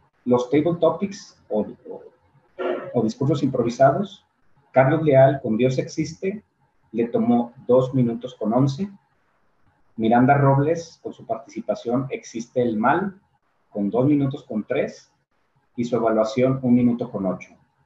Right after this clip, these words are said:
César Gutiérrez, con su participación, buenos o malos por naturaleza, un minuto con cincuenta y dos, y su evaluación de un minuto. Su servidor, Carlos Cortés,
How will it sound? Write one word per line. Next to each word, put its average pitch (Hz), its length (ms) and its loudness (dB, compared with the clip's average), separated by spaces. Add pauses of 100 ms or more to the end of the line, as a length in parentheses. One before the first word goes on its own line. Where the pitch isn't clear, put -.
(920)
César 147 360 0
Gutiérrez, 135 680 0
con 117 140 -4
su - 140 -10
participación, 117 920 -4
buenos 127 600 0
o 101 100 0
malos 117 340 0
por 113 220 -10
naturaleza, 107 760 -4 (560)
un 120 180 2
minuto 131 340 2
con 110 120 -8
cincuenta 101 440 -6
y 98 80 0
dos, 160 460 -6
y 113 140 -8
su - 120 -12
evaluación 104 760 -4
de 98 140 -8
un 101 160 -4
minuto. 98 460 -4 (1600)
Su 117 140 -10
servidor, 127 560 0
Carlos - 300 0
Cortés, 165 680 -2